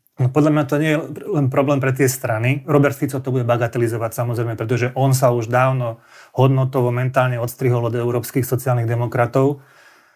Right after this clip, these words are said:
Ale problém to bude pre nich, e, v, v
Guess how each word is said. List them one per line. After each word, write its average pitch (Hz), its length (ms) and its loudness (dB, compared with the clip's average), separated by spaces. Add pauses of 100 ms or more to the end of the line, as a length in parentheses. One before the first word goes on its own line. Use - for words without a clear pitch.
(560)
Ale 139 400 4
problém 160 400 0
to 139 160 0
bude 139 240 0
pre 131 160 -2
nich, 113 240 -8
e, 117 320 -6
v, 165 280 -16 (280)
v - 20 -10